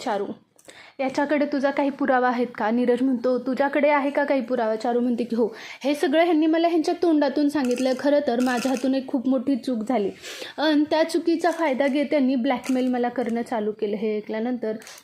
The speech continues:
दादा म्हणतात की, "कसली चूक?" मेघना तिला शांत बसवत असते, पण दादा म्हणतात की, "चारू, तू बोल, तुला कोणालाही घाबरायची ग-, गरज नाही, तू खोतांच्या घरात आहेस." चारू म्हणते की, "हो, आता मला कशाचीच भीती नाही आहे, कारण जेवढं मला भोगायचं होतं आणि जेवढं मला काम करायचं होतं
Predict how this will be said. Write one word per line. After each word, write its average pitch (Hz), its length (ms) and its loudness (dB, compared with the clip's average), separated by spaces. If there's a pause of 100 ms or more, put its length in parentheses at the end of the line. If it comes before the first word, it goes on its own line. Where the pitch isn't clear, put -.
(120)
दादा 220 240 -2
म्हणतात 240 320 -2 (120)
की, 247 80 -4
"कसली 247 420 -2
चूक?" 233 160 -6 (380)
मेघना 226 300 -2 (100)
तिला 240 180 2
शांत 226 300 -2
बसवत 233 420 -2
असते, 240 200 -4
पण 233 200 -4
दादा 233 240 -2
म्हणतात 233 300 -2
की, 247 380 -2 (580)
"चारू, 269 340 4
तू 285 80 2
बोल, 233 260 4 (100)
तुला 254 180 2
कोणालाही 269 480 2
घाबरायची 262 540 0
ग-, 240 300 0
गरज 247 260 2
नाही, 247 160 2
तू 277 280 0
खोतांच्या 240 540 0
घरात 226 300 -2
आहेस." 208 280 -6
चारू 214 200 0
म्हणते 226 260 -2
की, 240 120 -6
"हो, 220 260 -2 (360)
आता 233 220 2
मला 330 220 4
कशाचीच 311 540 0
भीती 262 260 0
नाही 247 160 0
आहे, 202 120 -2
कारण 233 380 -2
जेवढं 233 280 0
मला 254 200 0
भोगायचं 233 500 0
होतं 254 180 -2
आणि 220 180 -2
जेवढं 233 280 0
मला 240 220 0
काम 233 300 -2
करायचं 226 480 0
होतं 240 160 0